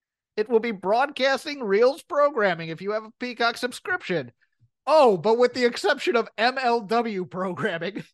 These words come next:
<laughs> watched by ninety-seven thousand people each week, which is a fairly good number because Reels is a growing, uh, growing network. But, uh, because of the exclusivity, uh, contract in,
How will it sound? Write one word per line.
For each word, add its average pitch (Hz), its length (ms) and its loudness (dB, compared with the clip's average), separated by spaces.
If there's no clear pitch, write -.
<laughs> - 220 -20
watched - 380 -10
by 196 180 2
ninety-seven 233 1000 0
thousand 202 540 -2
people 175 360 -4
each 170 200 -6
week, 175 320 -6
which 403 100 -10
is 415 80 -6
a 453 100 2
fairly 415 260 0
good 349 200 -6
number 349 320 4
because 196 260 0
Reels 262 260 -2
is 233 140 -6
a 240 80 -6
growing, 220 680 -2
uh, 226 320 -4
growing 254 280 -2
network. 226 400 -2
But, 220 240 -2
uh, 214 240 2
because 269 300 0
of 254 60 -6
the - 220 -8
exclusivity, 311 920 -6
uh, 190 320 4
contract 220 920 -4
in, 202 280 -2